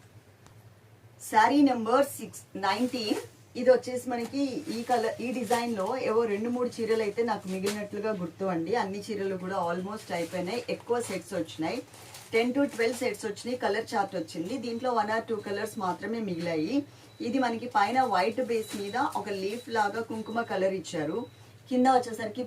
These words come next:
పింక్ and కుంకుమ కలర్ మిక్స్డ్ కలర్ మీద వైట్ కలర్ తో ప్రింట్ ఉంటుంది, అంటే ఆపోజిట్ లాగా వచ్చిందనమాట. చూడండి మీకు అర్థమైపోతుంది. ఇలాంటివి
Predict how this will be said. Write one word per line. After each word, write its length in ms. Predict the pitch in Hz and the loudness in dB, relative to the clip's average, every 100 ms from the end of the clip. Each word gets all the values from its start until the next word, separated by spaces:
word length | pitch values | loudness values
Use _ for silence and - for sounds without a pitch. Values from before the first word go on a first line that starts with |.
| 254 | -2
పింక్ 240 | 247 254 240 | 0 4 4
and 120 | 214 208 | 2 -4
కుంకుమ 300 | 220 220 226 226 | -4 -4 -4 -4
కలర్ 240 | 220 214 196 190 | -2 -2 -4 -10
మిక్స్డ్ 300 | - 220 214 | -6 -4 -2
కలర్ 240 | 202 190 185 | 0 0 -2
మీద 140 | 202 262 226 | 0 0 6
వైట్ 280 | 185 214 254 254 | 6 6 2 2
కలర్ 200 | 233 220 277 | 2 2 2
తో 60 | 277 | 2
ప్రింట్ 260 | 214 185 180 | 0 -4 0
ఉంటుంది, 320 | 147 147 139 - 190 | 0 0 -6 -4 -4
అంటే 140 | 226 254 196 | 0 0 0
ఆపోజిట్ 500 | 214 254 254 233 - 202 | 2 6 6 4 -2 0
లాగా 220 | 185 202 190 | 2 2 0
వచ్చిందనమాట. 640 | - 165 156 143 139 143 147 147 | -2 -2 -2 -2 -4 -4 -8 -8
చూడండి 300 | 185 170 165 170 | -6 -2 -2 -2
మీకు 120 | 160 143 | -4 -4
అర్థమైపోతుంది. 760 | 170 170 165 156 147 143 139 - - - - - 208 | -2 -4 -4 -6 -6 -6 -8 -12 -20 -20 -20 -12 2
ఇలాంటివి 420 | 233 233 240 254 | 4 4 4 0